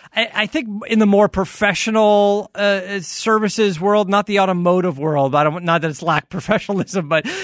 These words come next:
but just sort of, I don't know, in the tech world, especially in the recruiting world, there's lots of headhunting. Like, my,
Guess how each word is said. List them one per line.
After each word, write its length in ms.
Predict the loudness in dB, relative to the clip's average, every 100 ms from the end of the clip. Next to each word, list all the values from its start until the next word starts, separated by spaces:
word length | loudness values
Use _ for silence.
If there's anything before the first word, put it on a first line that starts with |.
| -10 -2
but 180 | -2
just 220 | 0 -4 0
sort 160 | 0
of, 60 | 0
I 140 | 0
don't 100 | 2
know, 80 | 2
in 40 |
the 120 | 2 0
tech 340 | 0 0 0
world, 500 | 2 4 6 4 2 -4 -14
especially 440 | -4 0 0 2
in 80 | 2
the 80 | 2
recruiting 640 | 0 -2 2 2 2 2
world, 160 | 0 0
there's 160 | -4
lots 340 | 0 2 2 -2
of 140 | -6
headhunting. 560 | -4 -2 0 -2 -2 -4
Like, 180 | -6 -6 -20 -4
my, 200 | -4